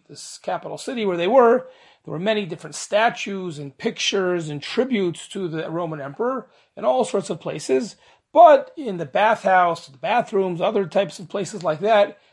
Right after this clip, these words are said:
there are no such pictures. And Rabbi Yeshua asked Hadrian, "Why is that?" And he responded, "It's not, uh, kavod hamalchus. It wouldn't be proper respect for the emperor, for me,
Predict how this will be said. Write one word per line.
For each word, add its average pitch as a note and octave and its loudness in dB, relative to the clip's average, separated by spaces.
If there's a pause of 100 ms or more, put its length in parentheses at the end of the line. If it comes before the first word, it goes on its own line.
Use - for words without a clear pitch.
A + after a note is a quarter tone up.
(120)
there F3 -2
are G3 2
no G#3 2
such - -2
pictures. - -8
And E3+ -16
Rabbi F3+ -10
Yeshua A3 0
asked - 2 (200)
Hadrian, G#3 -6
"Why E3 0
is F#3 -4
that?" D3 -8 (340)
And C#3+ -12
he E3+ -4
responded, F3 2
"It's - -12
not, C#3+ -4
uh, - -10
kavod F#3+ 0
hamalchus. E3+ 0
It C#3+ -8
wouldn't F3 -8
be D#3+ -8
proper E3 -2
respect - -2
for C3+ -12
the C3+ -8
emperor, F3+ -2
for D3+ -6
me, A#3 2